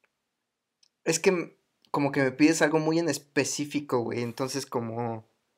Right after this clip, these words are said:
eh, mm, verga, güey.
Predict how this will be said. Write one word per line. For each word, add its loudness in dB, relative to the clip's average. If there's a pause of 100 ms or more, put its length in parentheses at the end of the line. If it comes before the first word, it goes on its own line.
(360)
eh, -2 (1900)
mm, -2
verga, 6
güey. 4